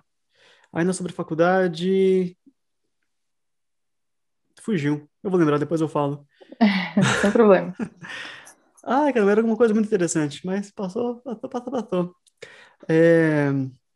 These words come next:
Speaker 1: Ah, lembrei. Você sabe se veterinária é critical skills? Porque eu sei que medicina em geral é. Medicina pra,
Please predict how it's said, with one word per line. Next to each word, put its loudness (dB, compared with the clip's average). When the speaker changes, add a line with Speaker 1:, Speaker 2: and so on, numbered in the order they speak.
Speaker 1:
Ah, 0
lembrei. 4
Você -2
sabe -2
se -2
veterinária 0
é 0
critical -2
skills? -4
Porque -4
eu 0
sei 0
que -4
medicina 0
em 2
geral 2
é. -2
Medicina -2
pra, -4